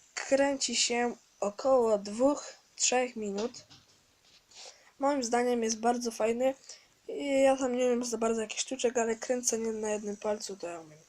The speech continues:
A, i jeszcze do kręcenia na jednym palcu będzie taką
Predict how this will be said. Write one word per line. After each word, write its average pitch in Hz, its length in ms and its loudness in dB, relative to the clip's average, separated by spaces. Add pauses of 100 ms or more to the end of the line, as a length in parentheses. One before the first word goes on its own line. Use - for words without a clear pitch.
(1300)
A, 220 200 0
i - 100 -2
jeszcze 214 340 0
do 220 100 -4
kręcenia 226 380 0
na 220 60 0
jednym 214 220 -4
palcu 226 400 -2 (300)
będzie 226 160 0
taką 220 280 0